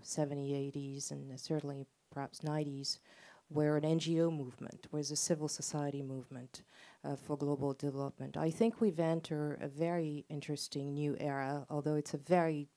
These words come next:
beginning. But I believe that the private sector is going to play a very substantive role into global development. Although we are in the very early stages of it, uh, uh,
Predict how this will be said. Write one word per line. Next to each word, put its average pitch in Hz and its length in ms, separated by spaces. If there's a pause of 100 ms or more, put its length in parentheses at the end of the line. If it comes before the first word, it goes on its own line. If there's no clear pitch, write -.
(140)
beginning. 143 580 (680)
But 165 140
I 175 200
believe 180 440
that 165 140
the 175 60
private 147 400
sector 135 720
is 135 240
going 139 380
to - 100
play 135 680 (460)
a 147 180
very 170 340
substantive - 1160 (100)
role 139 580 (480)
into 143 400
global 139 360
development. 135 640
Although 160 300
we 165 180
are 160 160
in 156 100
the 151 100
very 165 520
early 147 320
stages 277 640
of 131 140
it, 135 320 (600)
uh, - 40
uh, 139 320